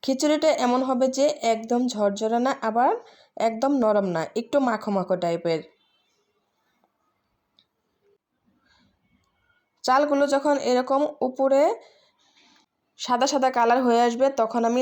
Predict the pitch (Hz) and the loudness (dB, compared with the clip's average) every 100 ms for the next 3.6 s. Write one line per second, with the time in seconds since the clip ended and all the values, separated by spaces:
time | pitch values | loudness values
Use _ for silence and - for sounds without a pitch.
0 | 240 214 202 220 226 226 240 247 208 214 | -2 -4 -4 -2 -2 -2 -2 -2 -2 -4
1 | 220 269 359 240 240 247 233 233 269 240 | 0 2 2 2 0 0 -4 -2 -2 0
2 | 233 233 226 220 220 233 240 247 381 247 | 2 2 2 -2 -2 -2 -2 -2 -2 0
3 | 226 214 190 185 160 - | 2 0 0 -4 -6 -2